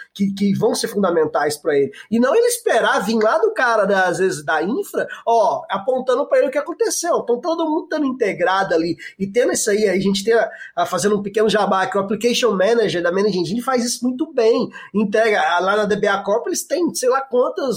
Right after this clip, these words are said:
clientes fazendo isso, isso aí, ó, do, do, no último,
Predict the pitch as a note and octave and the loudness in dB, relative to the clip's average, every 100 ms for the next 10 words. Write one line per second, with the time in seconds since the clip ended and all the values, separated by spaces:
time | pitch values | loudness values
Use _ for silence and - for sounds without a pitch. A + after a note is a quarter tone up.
0 | - - - _ - A#3+ A#3 G#3+ B3+ - | -6 -12 -20 _ -4 0 4 4 2 -2
1 | - A#3 F#3+ G3 E3+ - D3+ F3 - F#3 | -2 0 2 2 0 -2 -2 -2 0 0
2 | F3 E3+ E3+ E3+ D#3+ D#3 E3 E3 D#3+ F3+ | 2 2 2 2 4 2 2 0 2 0
3 | F#3 F#3 E3+ D3+ | -2 -2 -4 -4